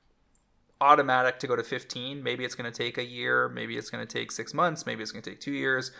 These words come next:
Couldn't tell you for sure, but I can tell you that it even has a little bit of E D H support. It's in almost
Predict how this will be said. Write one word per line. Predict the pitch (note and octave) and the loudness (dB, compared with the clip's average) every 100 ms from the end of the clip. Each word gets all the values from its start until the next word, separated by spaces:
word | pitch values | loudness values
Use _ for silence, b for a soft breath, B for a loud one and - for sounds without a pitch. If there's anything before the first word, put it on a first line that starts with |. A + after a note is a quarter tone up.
| B | B
Couldn't | - C#3+ | 0 2
tell | C3+ B2+ | 4 2
you | A#2+ | 0
for | A2+ | -6
sure, | - A#2+ A#2 | 2 6 6
but | A#2 | 4
I | A#2+ | -2
can | B2 | 2
tell | C#3 | 4
you | C3+ B2 | 4 4
that | B2 A#2 B B - | 4 2 B B 2
it | |
even | E3+ F3+ | 2 6
has | D#3 C#3+ | 4 4
a | B2 - | 0 -6
little | C3 C#3+ E3 D3 | -4 2 6 6
bit | C#3 | 6
of | C3 | 2
E | C3 | -6
D | A#2+ | -4
H | C#3+ - | -4 -4
support. | - A2 A#2+ | -8 -6 -6
It's | C3+ | -6
in | A#2 - - - | -10 -12 -18 -8
almost | C#3 C3 | -4 -4